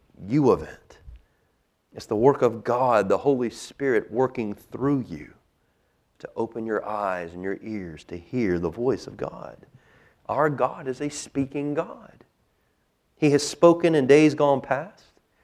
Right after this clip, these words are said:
in various ways, and now he speaks through his son Jesus, the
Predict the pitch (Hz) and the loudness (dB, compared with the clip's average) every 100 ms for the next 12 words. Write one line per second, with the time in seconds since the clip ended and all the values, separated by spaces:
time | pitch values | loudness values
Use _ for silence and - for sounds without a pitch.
0 | _ - 107 101 101 117 139 139 - 127 | _ 0 0 2 4 6 4 -2 -4 -2
1 | 143 170 110 120 117 123 151 151 147 - | 0 0 0 -2 2 2 2 2 -2 -4
2 | 156 156 - - 151 156 147 - 151 156 | -4 -4 -6 -4 -4 -2 -6 -4 -2 -2
3 | 151 131 165 131 71 - 117 | -2 0 -2 -2 -8 -6 -8